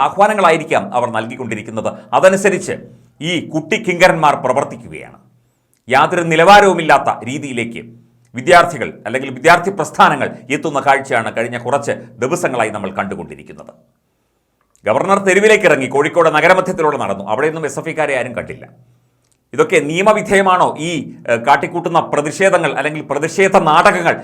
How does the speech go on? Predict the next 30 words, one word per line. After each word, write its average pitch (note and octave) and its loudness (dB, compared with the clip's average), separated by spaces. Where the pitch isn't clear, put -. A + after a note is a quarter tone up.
എന്ന് C3 -6
ചോദിച്ചു A#2+ -12
പോവുകയാണ്. F2+ -8
മാത്രമല്ല, F#3 2
ഗവർണറെ A3 4
ഭീഷണിപ്പെടുത്തിക്കൊണ്ട് F#3 -2
അപമാനിച്ചുകൊണ്ടൊക്കെ G3 0
തന്നെ F#3 -2
നിരവധി F#3+ 0
പോസ്റ്ററുകളും F#3 2
ബാനറുകളും E3+ 2
ഒക്കെ F#3+ -4
തന്നെ D3 0
പലയിടത്ത് D#3+ 2
പ്രത്യക്ഷപ്പെട്ടു. D3 -6
കഴിഞ്ഞ E3 -2
ദിവസം D#3 -4
കാലിക്കറ്റ് D3+ 0
യൂണിവേഴ്സിറ്റിയിൽ D#3 -4
അതൊക്കെ D3+ -4
അഴിച്ച് D3 -2
നീക്കാനായിട്ട് D3 0
നിർബന്ധിതരായി. D3 -2
പോലീസുകാരെ F3+ 2
പോലും D3 -4
ഉപയോഗിച്ച് D3 -2
ഗവർണർ D3+ 2
നേരിട്ട് F#3+ 0
അതൊക്കെ C3 -4
അഴിച്ചുമാറ്റി. C3 -6